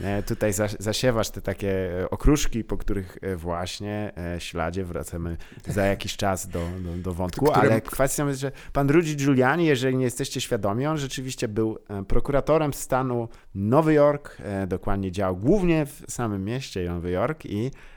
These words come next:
Speaker 1: je-, za jego czasów, kiedy był właśnie, e, district attorney, to, em, ta najwi-, największa chyba sprawa, e, e, i już wiem dlaczego,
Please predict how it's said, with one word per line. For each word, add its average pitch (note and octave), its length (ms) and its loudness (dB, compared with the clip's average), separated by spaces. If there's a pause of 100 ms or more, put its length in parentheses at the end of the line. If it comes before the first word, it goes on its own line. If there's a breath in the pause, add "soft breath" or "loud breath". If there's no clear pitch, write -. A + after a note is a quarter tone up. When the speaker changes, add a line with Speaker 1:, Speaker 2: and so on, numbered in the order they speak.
(200 soft breath)
Speaker 1:
je-, A2 400 2
za A2 180 2
jego B2+ 240 4
czasów, A2 420 0
kiedy G2 220 -2
był F2+ 160 -4
właśnie, F2 580 -6
e, F2+ 160 -10
district F#2 500 -6
attorney, B2+ 500 -4
to, A#2 380 -2
em, G2 560 -2
ta G#2 140 -2
najwi-, G#2 260 -2 (100)
największa A2+ 480 2
chyba F#2 200 -2
sprawa, G2 440 0 (440 soft breath)
e, - 20 -6 (240)
e, F#2+ 220 -2
i A2 140 -2
już A2 180 2
wiem B2+ 180 6
dlaczego, A2 580 4